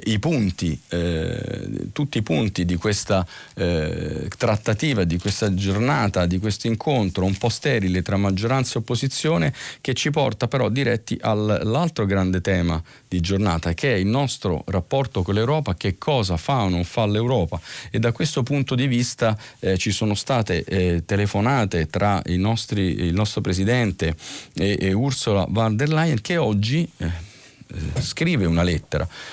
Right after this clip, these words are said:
che è stata già, eh, citata, eh, da Luigi Spinola, Spinola a Radio Tremondo pre-, prima di me, ma che io vi leggo perché è una lettera importante che viene pubblicata da La Repubblica.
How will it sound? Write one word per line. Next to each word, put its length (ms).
che 260
è 120
stata 380
già, 340
eh, 220
citata, 720
eh, 220
da 140
Luigi 300
Spinola, 680
Spinola 560
a 140
Radio 300
Tremondo 680
pre-, 240
prima 260
di 120
me, 200
ma 160
che 100
io 180
vi 120
leggo 340
perché 380
è 80
una 160
lettera 320
importante 680
che 140
viene 360
pubblicata 800
da 300
La 120
Repubblica. 640